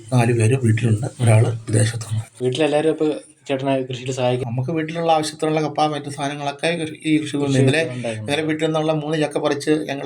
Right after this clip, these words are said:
Speaker 1: ഞങ്ങളെല്ലാവരും കൂടെ കൂടി ചകണി പറിച്ച് എല്ലാം കൂടെ ഇന്ന് രാവിലെ കപ്പ കഴിച്ച്, അല്ല, ചക്ക കഴിച്ചിട്ടാണ് വന്നത്. മാങ്ങാ ചമ്മന്തി
Speaker 2: അപ്പൊ ഇങ്ങനെ ഒരു കാർഷിക സംസ്കാരത്തിൽ തന്നെ ജീവിച്ചു പോകുന്ന ഒരാളാണ്.
Speaker 1: അതെ, അതെ, അതെ.
Speaker 2: കാർഷിക മേഖലയിൽ സന്തോഷകരമായിട്ട്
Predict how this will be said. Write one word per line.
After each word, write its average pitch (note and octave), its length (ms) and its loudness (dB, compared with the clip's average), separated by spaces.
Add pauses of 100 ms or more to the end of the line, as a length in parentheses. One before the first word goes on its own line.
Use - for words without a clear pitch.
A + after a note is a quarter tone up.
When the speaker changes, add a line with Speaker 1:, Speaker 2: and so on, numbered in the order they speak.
Speaker 1:
ഞങ്ങളെല്ലാവരും C#3 500 0
കൂടെ C#3 120 -2
കൂടി C#3 380 -4 (340)
ചകണി C#3 220 -4
പറിച്ച് C3+ 320 0 (160)
എല്ലാം C3 240 -2
കൂടെ C3+ 120 -2
ഇന്ന് C3+ 240 -2
രാവിലെ C3 260 2
കപ്പ C3 200 -2
കഴിച്ച്, B2+ 260 0
അല്ല, B2+ 220 -4
ചക്ക B2 280 -2
കഴിച്ചിട്ടാണ് C3+ 580 0
വന്നത്. B2+ 320 2 (300)
മാങ്ങാ C3 240 -2
ചമ്മന്തി C3 340 -4
Speaker 2:
അപ്പൊ C3 100 0
ഇങ്ങനെ C#3+ 180 0
ഒരു D3+ 200 2 (160)
കാർഷിക C#3 300 0
സംസ്കാരത്തിൽ D#3 680 2
തന്നെ D3+ 160 2
ജീവിച്ചു D3+ 320 -4
പോകുന്ന D3 280 2
ഒരാളാണ്. A#2 380 2
Speaker 1:
അതെ, - 160 0
അതെ, A2+ 180 -6
അതെ. - 240 -14 (100)
Speaker 2:
കാർഷിക C3 300 0
മേഖലയിൽ D3 320 0
സന്തോഷകരമായിട്ട് D3+ 920 2